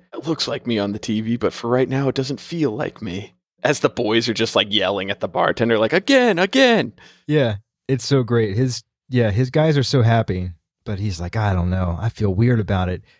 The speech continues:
Speaker 2: So he goes to take a walk. He gets up and he's like, "I gotta get out of here." His guys are like, "Wait, where you going? We're still drinking. We're still toasting you." And he s-,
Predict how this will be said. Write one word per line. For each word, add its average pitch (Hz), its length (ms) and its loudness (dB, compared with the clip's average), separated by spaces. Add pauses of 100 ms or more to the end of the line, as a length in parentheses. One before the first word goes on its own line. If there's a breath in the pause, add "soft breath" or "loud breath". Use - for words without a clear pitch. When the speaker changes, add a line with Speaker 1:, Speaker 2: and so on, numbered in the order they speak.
Speaker 2:
So 113 500 2 (380)
he 165 160 4
goes 175 180 4
to - 80 -12
take 131 200 0
a 107 40 0
walk. 104 480 -2 (300)
He 151 440 4
gets 123 280 0
up 113 200 2
and 98 80 -2
he's 98 200 2
like, 95 100 -2
"I 123 160 2
gotta 95 220 0
get 90 160 -2
out 90 180 -2
of 90 60 -4
here." 85 360 -6 (160)
His 104 180 -2
guys 101 260 -2
are 104 60 -4
like, 101 260 -4
"Wait, 226 340 4 (300)
where 226 180 2
you 269 120 2
going? 185 640 2 (140)
We're 220 120 0
still 240 220 0
drinking. 220 500 0
We're 185 80 4
still 220 240 2
toasting 220 500 0
you." 110 320 0
And 95 240 -2
he 98 120 -2
s-, - 200 -14